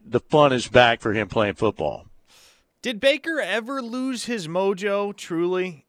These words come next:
Speaker 2: Because I, I, I kind of understand what you're saying, but I also think that it had less to do with Baker losing his mojo and more to do with Baker having to literally drag himself onto the field week in and week out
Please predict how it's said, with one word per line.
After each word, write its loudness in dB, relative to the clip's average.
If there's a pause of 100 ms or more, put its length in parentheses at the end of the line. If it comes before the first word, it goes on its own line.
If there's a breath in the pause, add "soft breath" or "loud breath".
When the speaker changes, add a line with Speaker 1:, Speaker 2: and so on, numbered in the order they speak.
Speaker 2:
Because -2
I, -2 (100)
I, -2
I 4
kind -2
of -2
understand -2
what -6
you're -8
saying, -8
but -4 (680)
I 2
also -2
think -8
that -6 (420)
it -4
had -4
less -4
to -16
do -8
with -6
Baker -2
losing -4
his -8
mojo -2
and -8
more -4
to -8
do -6
with -6
Baker -4
having -8
to -4 (440)
literally 0
drag -2
himself -6
onto -8
the -10
field -8
week -8
in -6
and -12
week -8
out -2